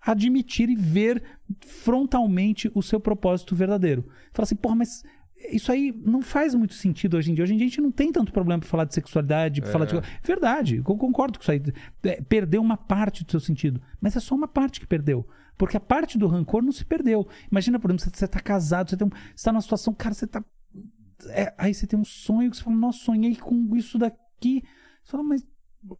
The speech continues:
Speaker 1: tem a ver com o que, que sonho estranho?" Mas quando, como você vai, é, remontar a, a, a, a procedência dos elementos que você viu naquele sonho,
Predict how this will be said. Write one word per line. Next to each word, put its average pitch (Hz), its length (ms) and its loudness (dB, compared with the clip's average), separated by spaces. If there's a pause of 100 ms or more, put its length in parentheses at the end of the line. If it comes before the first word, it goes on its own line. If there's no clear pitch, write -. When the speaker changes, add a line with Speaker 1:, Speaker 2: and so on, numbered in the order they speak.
(160)
Speaker 1:
tem 294 140 0
a 320 60 2
ver 247 200 0
com 285 120 -2
o - 20 4
que, 240 140 -4
que - 120 -2
sonho 269 240 0
estranho?" 233 540 0 (440)
Mas 190 120 0
quando, 349 200 -2
como 277 160 0
você 208 220 0 (100)
vai, 165 400 0 (280)
é, 151 240 -8
remontar 196 840 0 (460)
a, 160 80 -4
a, 156 480 0
a, 147 40 0 (260)
a - 80 -12
procedência 202 960 2 (220)
dos 156 180 0
elementos 180 500 2
que - 100 0
você 156 260 0
viu 143 220 2
naquele 147 320 0
sonho, 190 600 0